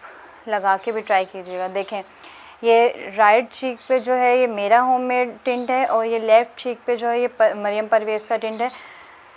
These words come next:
अब मैं आपको बता दूं कि कौन सा best है, तो मैं आपको बता दूं कि दोनों मुझे बहुत पसंद आए हैं, दोनों ही ज़बरदस्त हैं।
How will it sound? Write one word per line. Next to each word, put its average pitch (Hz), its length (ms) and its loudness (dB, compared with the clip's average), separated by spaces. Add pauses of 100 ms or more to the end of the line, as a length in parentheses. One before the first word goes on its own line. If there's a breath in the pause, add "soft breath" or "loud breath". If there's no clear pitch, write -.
(400 loud breath)
अब 220 80 2
मैं 254 120 2
आपको 254 240 2
बता 247 220 4
दूं 208 140 -4
कि 233 120 -2
कौन 208 280 -2
सा 220 140 0
best 208 340 -2
है, 240 100 0
तो 233 120 -4
मैं 214 180 -2
आपको 262 340 2
बता 226 220 4
दूं 214 140 -6
कि 254 120 0
दोनों 214 420 2
मुझे 277 240 0
बहुत 220 320 -4
पसंद 220 340 -4
आए 208 180 -2
हैं, 233 220 -4
दोनों 208 320 0
ही 262 120 0
ज़बरदस्त 226 600 0
हैं। 247 120 -4